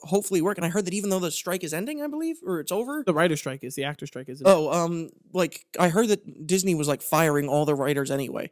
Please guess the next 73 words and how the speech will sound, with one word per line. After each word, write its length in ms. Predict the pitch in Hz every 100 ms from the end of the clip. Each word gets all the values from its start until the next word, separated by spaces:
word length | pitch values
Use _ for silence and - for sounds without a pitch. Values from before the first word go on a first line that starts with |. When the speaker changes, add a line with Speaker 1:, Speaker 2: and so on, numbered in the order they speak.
| -
Speaker 2:
No. 100 | 135 _ _ _ -
They're, 140 | 156
they 280 | 160 165 165
fired 360 | 143 165 165 160
everyone 300 | 156 151 143
from, 180 | 147 139
uh, 240 | 135 135
Daredevil 480 | 143 139 139 131 139
'cause 260 | - 143
they, 360 | 139 147 135 127 -
they 100 | 151
filmed, 240 | 139 147 143
like, 160 | 135 143
a 40 |
chunk 240 | - 139
of 60 | 151
it 60 | 170
and 100 | 139
they 60 |
hate 160 | 139 117
it. 100 | - _ _ _ _ _ _
They 60 | 160
wanna 140 | 143 135
start 200 | 139 -
from 80 | -
scratch. 120 | 202
Speaker 1:
No, 120 | 196
I 80 | 190
heard 200 | 208 175
that, 100 | 175
but 100 | 185
I 40 |
heard 140 | 185 190
that, 80 |
like, 120 | 165 170
they 80 | 180
were 160 | 165
h-, 100 | - - _ _ _
firing, 300 | 185 175 165 - _ _ _ _
firing, 280 | 165 160 160
like, 180 | 151 143 _ -
a 100 | 151
lot 300 | 143 147 160
more, 360 | 151 143 143
like 200 | 135 135 -
Speaker 2:
I'm 120 | 277
sure 200 | 240 320
they 100 | 220
are. 180 | 180 262
I'm 120 | 190
sure 240 | 175 226 196
they're 100 | 185
at 140 | 170
the 60 | 170
point 220 | 175 160
right 120 | 160
now 140 | 156
where, 80 | 160
like, 160 | 147 135
Star 200 | - 156
Wars 180 | 165 156
and 80 | 151
Marvel 320 | 139 147 147
are 80 | 143
both 260 | 143 147
Speaker 1:
Yeah. 140 | 151 - - _ _ _ _
Speaker 2:
in 80 | 165
the 80 | 151
public 320 | 156 151 143
eye 260 | 147 143 139
bombing. 520 | 143 139 147 214 240
Speaker 1:
Mm-hmm. 100 | -
Yeah. 120 | 135